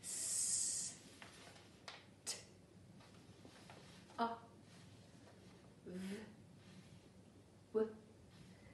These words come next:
X. Y. Z.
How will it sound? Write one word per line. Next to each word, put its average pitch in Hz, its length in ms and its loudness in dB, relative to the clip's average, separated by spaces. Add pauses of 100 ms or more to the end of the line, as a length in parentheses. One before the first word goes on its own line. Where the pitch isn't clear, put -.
(460)
X. - 600 4 (1000)
Y. 190 200 2 (1300)
Z. 165 1600 4